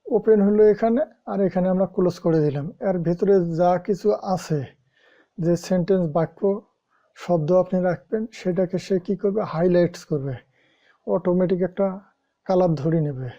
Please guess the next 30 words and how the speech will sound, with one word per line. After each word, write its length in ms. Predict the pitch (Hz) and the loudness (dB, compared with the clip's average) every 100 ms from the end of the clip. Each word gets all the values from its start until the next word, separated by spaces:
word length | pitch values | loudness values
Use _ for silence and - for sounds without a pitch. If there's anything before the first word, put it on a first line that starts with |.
| _ _ _ _ - | _ _ _ _ -2
ইয়েলো 280 | 196 170 160 | 2 2 0
কালার, 300 | 147 131 120 - _ _ _ _ _ - | -2 -6 -8 -16 _ _ _ _ _ -8
তো 80 | |
সেটাকে 460 | 175 - 170 175 175 | -4 -2 0 0 -2
হাইলাইটস 440 | 151 160 156 - | -2 0 -2 -4
করবে। 280 | - 147 123 123 - _ _ _ _ _ _ _ _ _ _ _ _ _ 427 226 | -6 -6 -8 -14 -16 _ _ _ _ _ _ _ _ _ _ _ _ _ -2 2
এই 120 | 185 | 2
যে 300 | 175 180 185 - 202 175 - _ - | 2 0 -2 -6 -6 -6 -10 _ -2
রিফ্রেশ 380 | 196 190 196 185 | -2 2 0 0
করি 160 | - 190 | 0 0
ব্রাউজারটা, 640 | 156 185 185 180 185 214 | 2 2 2 0 -2 -4
তাইলেই 320 | 202 185 170 160 | -2 0 2 0
বুঝবেন 380 | 156 139 147 | -2 -4 -6
এখন। 300 | 143 - 135 117 _ _ _ _ - | -8 -8 -10 -12 _ _ _ _ -10
এই 160 | 170 | -6
যে 80 | 151 | -2
দেখছেন, 380 | 160 240 - 185 - _ _ _ - | -2 -4 -6 -16 -16 _ _ _ -6
"I 140 | 175 | 0
am 200 | 175 180 | 4 4
mark 380 | 170 160 151 - | 2 0 -2 -4
text"। 420 | 147 - - - - _ _ _ 185 | -6 -6 -16 -20 -20 _ _ _ -4
এই 100 | 180 | 0
যে 60 | |
মার্ক 400 | 170 170 175 175 | 0 2 0 -2
আর 140 | - 175 | -6 -8
টেক্সট, 420 | - 196 185 - | -2 -2 -2 -4
এই 160 | 226 175 | -2 0
দুইটা 360 | 175 170 202 | 0 0 0
কি 220 | 196 202 | 0 -2
আছে? 440 | 202 180 240 605 | -2 -2 -4 -4